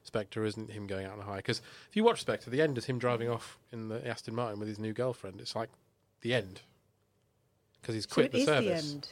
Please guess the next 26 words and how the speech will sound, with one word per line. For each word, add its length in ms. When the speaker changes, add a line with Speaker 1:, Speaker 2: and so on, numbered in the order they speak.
Speaker 2:
yeah. 320
Speaker 1:
Yeah, 180
but 140
obviously 340
they 100
just 180
watched 220
it 80
back 220
and 80
thought, 220
Speaker 2:
But 100
it 100
Speaker 1:
"Let's 40
Speaker 2:
also 200
Speaker 1:
do 80
Speaker 2:
shows 40
Speaker 1:
one 160
Speaker 2:
that 80
Speaker 1:
more." 60
Speaker 2:
they're 120
willing 300
to 100
stick 260
with 120
him. 420